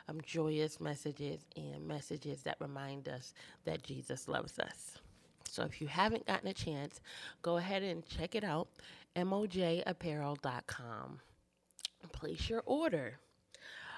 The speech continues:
Um, another announcement that I have is we are, um, increasing on Instagram and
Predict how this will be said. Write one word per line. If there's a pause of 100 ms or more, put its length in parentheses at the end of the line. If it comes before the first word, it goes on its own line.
(160)
Um,
another
announcement
that
I
have
is (440)
we
are,
um,
increasing
on (160)
Instagram
and